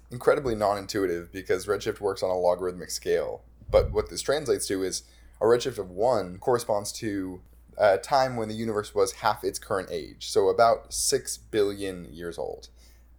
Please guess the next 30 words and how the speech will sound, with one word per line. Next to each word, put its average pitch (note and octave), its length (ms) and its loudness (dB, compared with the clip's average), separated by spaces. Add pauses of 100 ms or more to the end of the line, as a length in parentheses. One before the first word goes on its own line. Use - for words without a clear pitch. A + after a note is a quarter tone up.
Again, A2 340 2
incredibly A#2+ 380 4
non-intuitive G2 580 0
because G2 280 -2
what G2 120 -8
this F#2 140 -12
means D3 240 -6
is F#2+ 240 -4 (320)
redshift A#2+ 600 0
one B2+ 500 2
to C#3 120 2
redshift A2 540 2
zero F#2+ 520 -2
corresponds G#2+ 460 2
to F#2 240 -2
half - 540 0
of F#2 460 0 (100)
the G#2+ 120 -8
entire F2+ 480 4
universe's F2 520 -10
age. D#2 440 -6 (280)
Redshift A2 540 2
one A#2 460 2
all A2 180 4
the A2 60 2
way A2 100 4
back G#2+ 220 6
to A2+ 100 -6
redshift - 640 -2 (160)
infinity G#2 800 -4